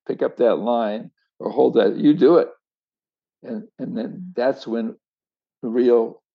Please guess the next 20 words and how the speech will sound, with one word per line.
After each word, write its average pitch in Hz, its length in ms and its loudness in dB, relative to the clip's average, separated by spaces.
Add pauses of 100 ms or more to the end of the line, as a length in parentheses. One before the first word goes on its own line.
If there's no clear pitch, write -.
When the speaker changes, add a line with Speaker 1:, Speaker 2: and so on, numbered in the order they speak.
(180)
Speaker 1:
peer 127 520 -4 (580)
relationships 113 920 -6 (400)
deliver 117 440 0
the 107 140 -8
future. 110 480 -8 (880)
That's 135 280 0
why 113 120 4
leaders 110 480 0
need 107 200 -6
to 98 100 -10
confront - 600 -8 (120)
and 127 180 -12
engage 110 540 0
peers 117 320 -4
with 110 200 -8
each - 220 -10
other. - 280 -2
It's - 180 -14
not 160 220 -2
simple, 151 460 -8